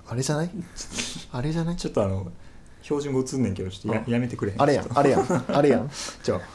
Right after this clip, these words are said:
Speaker 2: そう。
Speaker 1: あれやん。
Speaker 2: あの、
Speaker 1: 何？何ですか？
Speaker 2: だからど-、どうなるか分からへんっていう状態が一番美しいってことじゃないの？やっぱり。
Speaker 1: ほう。
Speaker 2: 不可逆性で。
Speaker 1: どうなるか分からへん。
Speaker 2: どっちに転ぶのかみたいな。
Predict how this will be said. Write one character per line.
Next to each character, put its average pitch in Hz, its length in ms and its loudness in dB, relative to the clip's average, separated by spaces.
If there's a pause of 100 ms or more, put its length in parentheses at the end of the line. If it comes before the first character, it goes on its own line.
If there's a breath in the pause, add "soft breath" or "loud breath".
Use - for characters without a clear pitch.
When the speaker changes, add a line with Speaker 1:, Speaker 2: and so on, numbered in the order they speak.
(120)
Speaker 2:
そ 92 420 0
う。 - 60 -16 (140)
Speaker 1:
あ 143 80 4
れ 165 80 8
や 135 120 6
ん。 226 140 -4 (120)
Speaker 2:
あ 107 120 0
の、 95 480 0
Speaker 1:
何？ 135 220 -6 (1120)
何 117 140 -6
で 113 60 -8
す 113 40 2
か？ 107 60 4
Speaker 2:
だ 101 80 2
か 113 40 -4
ら - 120 -2
ど-、 151 220 0 (180)
ど 151 180 4
う 196 60 4
な 135 80 2
る 127 80 2
か 110 80 0
分 127 80 2
か 160 80 2
ら 160 120 0
へ 143 40 0
ん 120 100 2
っ - 40 -2
て 113 100 -2
い 98 160 0
う - 20 -2
状 98 160 2
態 95 300 -2 (200)
が 113 100 2
一 - 200 -6
番 92 160 -2 (340)
美 110 80 -2 (160)
し 101 140 -6
い 92 40 -4
っ - 20 -6
て - 100 -10
こ 104 60 -4
と 98 80 -8
じ 107 60 -4
ゃ - 20 -2
な 95 80 -2
い - 20 -6
の？ 98 60 -6
や 104 60 -10
っ - 20 -12 (240)
ぱ - 60 -10
り。 - 60 -12 (760 loud breath)
Speaker 1:
ほ 139 220 4
う。 110 40 -6
Speaker 2:
不 - 80 -12
可 110 140 2
逆 98 180 -2
性 92 240 -4
で。 95 160 -10 (260)
Speaker 1:
ど 180 180 4
う - 20 4
な 135 80 4
る 110 40 -2
か 120 60 -2
分 117 80 0
か 131 60 2
ら 120 80 4
へ - 20 2
ん。 - 40 2
Speaker 2:
ど 139 40 -4
っ - 40 -18
ち - 140 -4
に 160 60 -2
転 151 240 -8
ぶ 131 140 0
の 98 80 0
か - 240 -12
み - 80 -18
た - 80 -18
い - 20 -16
な。 - 60 -18